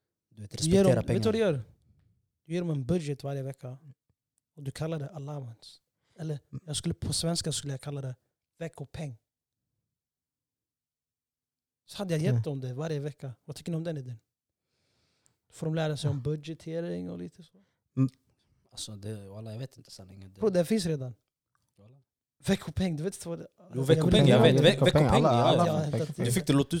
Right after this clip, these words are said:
Speaker 1: låta som en
Speaker 2: Allowance,
Speaker 1: affärsplan.
Speaker 2: bro, det här, det finns
Speaker 3: Mm.
Speaker 2: redan, bror. Jag ville bara skoja, testa er
Speaker 3: Mm.
Speaker 2: lite, men ni sover här.
Speaker 1: Nej, men jag tänkte så här. But I don't know. Yani, jag ska låta dem jobba för, jobba för pengarna.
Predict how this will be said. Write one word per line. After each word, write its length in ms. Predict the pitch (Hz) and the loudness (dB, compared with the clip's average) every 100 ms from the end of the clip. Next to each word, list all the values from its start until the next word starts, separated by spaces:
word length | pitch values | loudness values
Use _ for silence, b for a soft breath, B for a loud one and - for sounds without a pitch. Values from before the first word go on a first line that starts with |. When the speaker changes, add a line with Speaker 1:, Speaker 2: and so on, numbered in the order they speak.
| 143 | -4
Speaker 1:
låta 280 | 135 147 170 | -2 -2 -2
som 140 | - | -2
en 60 | 120 | -2
Speaker 2:
Allowance, 260 | - 123 160 | 0 4 4
Speaker 1:
affärsplan. 320 | - 180 165 | 4 -2 -2
Speaker 2:
bro, 160 | 180 | -4
det 120 | 156 156 | -4 -4
här, 100 | 175 | -4
det 120 | 156 | -2
finns 260 | 185 196 | 0 0
Speaker 3:
Mm. 40 | 170 143 | -4 -6
Speaker 2:
redan, 160 | 139 | -8
bror. 280 | 131 131 131 | -10 -12 -10
Jag 100 | 135 | -10
ville 160 | 160 170 | -8 -4
bara 180 | 156 | -2
skoja, 300 | 143 - 165 | -2 -2 -2
testa 320 | 143 - 170 120 | -2 -4 -2 0
er 80 | |
Speaker 3:
Mm. 120 | 185 160 | 0 -2
Speaker 2:
lite, 200 | 143 117 | 2 4
men 100 | 131 | 4
ni 60 | |
sover 360 | 123 180 220 156 | 0 -2 -6 -6
här. 140 | 127 - _ _ | -10 -16 _ _
Speaker 1:
Nej, 200 | 120 131 | -4 0
men 120 | 135 | 0
jag 80 | 151 | 0
tänkte 220 | 170 - | -4 -4
så 140 | 123 117 | -2 -2
här. 280 | 110 104 101 _ _ _ _ _ _ _ _ _ _ _ _ _ | -4 -8 -12 _ _ _ _ _ _ _ _ _ _ _ _ _
But 120 | 104 | -12
I 220 | 117 127 | -8 -6
don't 20 | 120 | -6
know. 220 | 127 110 92 _ | -6 -8 -12 _
Yani, 440 | 98 98 104 104 95 | -20 -14 -12 -12 -12
jag 80 | |
ska 160 | - 120 | -8 -6
låta 200 | 123 135 | -6 -4
dem 100 | 127 | -4
jobba 100 | 139 | -4
för, 140 | - 113 | -8 -12
jobba 200 | 123 135 | -8 -8
för 120 | - | -10
pengarna. 380 | - 120 101 95 | -10 -10 -10 -14